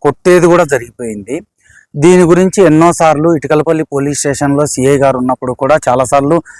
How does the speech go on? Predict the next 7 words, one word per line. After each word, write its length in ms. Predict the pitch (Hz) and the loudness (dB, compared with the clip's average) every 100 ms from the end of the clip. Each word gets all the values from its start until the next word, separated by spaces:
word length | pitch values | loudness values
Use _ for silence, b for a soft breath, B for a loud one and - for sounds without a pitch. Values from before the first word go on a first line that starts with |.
| B _ | B _
వెళ్ళాము. 580 | 127 127 139 127 113 - - _ _ 139 | 0 2 4 2 -2 -8 -10 _ _ 0
వెళ్ళినప్పుడు 540 | 147 160 170 170 185 | 2 2 0 0 2
అక్కడ 640 | 190 165 147 156 147 135 127 | 4 2 0 0 2 0 2
వాళ్ళు 240 | 147 156 | 2 0
కూడా, 540 | 147 156 156 151 127 110 _ _ _ - | -2 0 2 2 0 -6 _ _ _ -8
ఆ, 400 | 135 123 120 120 - | -2 0 0 0 0
ఆయన్ను 520 | 135 131 127 120 107 | 0 0 0 -2 -4